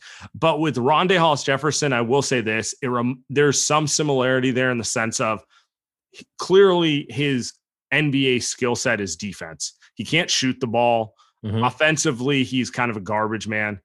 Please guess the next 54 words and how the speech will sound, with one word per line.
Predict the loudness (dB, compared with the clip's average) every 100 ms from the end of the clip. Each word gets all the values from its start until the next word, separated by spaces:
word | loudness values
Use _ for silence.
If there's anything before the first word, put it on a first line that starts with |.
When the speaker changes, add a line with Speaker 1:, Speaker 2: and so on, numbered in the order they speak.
| _
Speaker 1:
Like, | -4 -2
he's | -2 0
Speaker 2:
Mm-hmm. | 0
Speaker 1:
a |
really | 0 0
good | 0 -2
cutter. | -2 -2 0 -2 -4 -8 -20 _
He'll, | -2 -2 -4
he'll | -6 -2
randomly | 0 0 0 0
run | -2 -2
into | -4 -8
ten | -8 -6 -6
points | -6 -6 -6 -4
moving | -4 -4 -2
off | -2 -4 -4
ball | -2 -2 -4 -4
in | -4
a |
way | 0 -2
that | -2 -6
G | -6
P | -6 -6
would, | -6 -6 -10 _
you | -6
know? | -4 -4 _ -20 -20 -4
Uh, | 2 2
but, | 2 0
like, | 0 -2 -4 _ _ _
he, | -4 -4
you | -4 -6
know, |
you're | -2 0
not, | 0 -2 _
he's | -10 -2
not | 0 0
running | 0 -2
a |
pick | -4 -4
and | -2 -2
roll. | -2 -2 -4 -10 _ _ -8
He's | -4
not | 0 -2 -2
coming | -6 -4 0
off | 0 -2
of | -8
a | -6
screen. | -8 -6 -6 -4 -6 -8 -10 -12 -14
You're | -6 -4
not | -4
posting | -6 -6 -6 -4 -4
him | -2
up. | -4 -6
Like, | -8 -8 -10